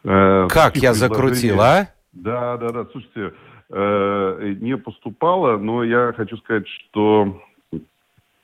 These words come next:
Speaker 1: вот тот период, когда я как раз находился в Москве, это был такой период полуразвала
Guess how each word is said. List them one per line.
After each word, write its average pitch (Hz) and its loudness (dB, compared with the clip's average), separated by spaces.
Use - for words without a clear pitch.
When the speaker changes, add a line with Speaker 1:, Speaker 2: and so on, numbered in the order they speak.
Speaker 1:
вот 90 2
тот - 0
период, 107 2
когда 90 2
я 85 2
как 87 -12
раз 90 -4
находился 90 -2
в 92 -4
Москве, 120 2
это 95 4
был 101 -4
такой 95 -4
период 104 -2
полуразвала 98 2